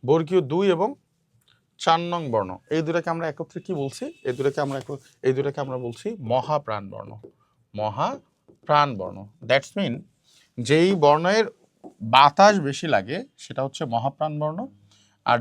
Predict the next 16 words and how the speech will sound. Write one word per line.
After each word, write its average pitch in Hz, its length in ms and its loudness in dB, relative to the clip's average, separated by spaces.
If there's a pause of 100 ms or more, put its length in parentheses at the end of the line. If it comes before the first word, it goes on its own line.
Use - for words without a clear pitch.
যেইগুলোতে 147 440 -2
হচ্ছে 151 180 -10
বাতাস - 320 0 (200)
কম 190 120 6 (140)
লাগে 98 200 -4 (240)
সেগুলো 107 300 -10
হচ্ছে, - 220 -6 (880)
বাতাস 113 280 4 (140)
কম 170 140 2 (120)
লাগলে 98 240 -4 (140)
সেগুলো 120 260 -10
হচ্ছে - 200 -12
আমাদের 120 300 -4 (240)
অল্প 175 180 2 (120)
প্রাণ 104 240 -2
বর্ণ। 95 180 -8